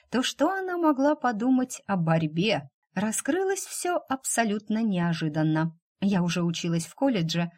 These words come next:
но дополнительные уроки, естественно, посещала. Преподаватель по ораторскому искусству позвонил маме,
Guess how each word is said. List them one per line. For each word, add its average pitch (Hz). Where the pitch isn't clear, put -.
но 202
дополнительные 175
уроки, 190
естественно, 170
посещала. 160
Преподаватель 170
по 160
ораторскому 165
искусству 180
позвонил 294
маме, 180